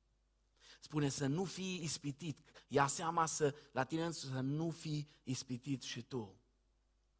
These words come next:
Ispita la care se referă Pavel poate fi ispita de a avea o atitudine critică, de a te arăta mai sfânt decât celălalt.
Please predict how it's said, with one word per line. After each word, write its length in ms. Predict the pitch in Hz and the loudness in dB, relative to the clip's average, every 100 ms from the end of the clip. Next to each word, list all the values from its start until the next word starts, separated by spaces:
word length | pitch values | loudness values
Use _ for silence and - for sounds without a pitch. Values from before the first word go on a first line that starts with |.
| _ - | _ -8
Ispita 560 | - 156 - 233 220 147 | 0 0 2 2 6 6
la 120 | 135 | 6
care 240 | 151 139 | 6 6
se 160 | 135 143 | 6 4
referă 360 | 135 160 180 160 | 4 4 4 4
Pavel 520 | 160 160 143 131 127 - - - _ | 4 4 6 4 2 -14 -20 -20 _
poate 280 | 165 170 165 | 6 6 4
fi 200 | - 165 | 0 0
ispita 440 | 139 - 170 156 | 0 -4 2 2
de 120 | 135 | 6
a 40 | 131 | 4
avea 240 | 127 156 | 8 8
o 80 | 143 | 8
atitudine 560 | 131 135 120 151 139 131 | 6 0 -2 -2 0 -2
critică, 720 | - 156 135 117 - 110 101 _ _ _ | 0 0 0 -4 -10 -14 -14 _ _ _
de 140 | 127 | 0
a 40 | 127 | 0
te 120 | 135 | 2
arăta 540 | 127 120 160 156 - - - | 0 2 4 4 2 -16 -12
mai 220 | - 131 131 | 2 4 4
sfânt 720 | - - 180 147 113 - - _ _ _ | 0 2 4 4 2 -4 -20 _ _ _
decât 320 | 127 120 127 | -6 -4 -4
celălalt. 720 | - 135 123 120 117 95 - | -4 -2 -2 0 -2 -4 -16